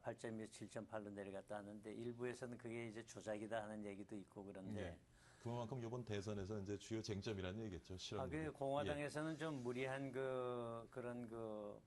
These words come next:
Speaker 1: 반론을 제기하는 거 아닙니까?
Speaker 2: 예, 예.
Speaker 1: 자기네들이 팔 점 이 프로 가지고 노래를 불렀는데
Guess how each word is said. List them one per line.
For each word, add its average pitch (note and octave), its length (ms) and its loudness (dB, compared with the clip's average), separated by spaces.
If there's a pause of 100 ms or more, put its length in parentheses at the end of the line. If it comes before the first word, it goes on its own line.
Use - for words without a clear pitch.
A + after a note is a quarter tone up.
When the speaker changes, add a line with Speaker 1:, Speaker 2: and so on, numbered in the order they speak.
Speaker 1:
반론을 A#2+ 440 2
제기하는 A#2 480 0
거 B2 60 2
아닙니까? A2+ 360 0
Speaker 2:
예, - 40 -2
예. C3 40 -8
Speaker 1:
자기네들이 A2+ 680 2 (440)
팔 C#3 160 4
점 C#3 200 2
이 C3+ 80 2
프로 C3 260 0
가지고 B2+ 460 2
노래를 A#2 360 4
불렀는데 A2+ 880 2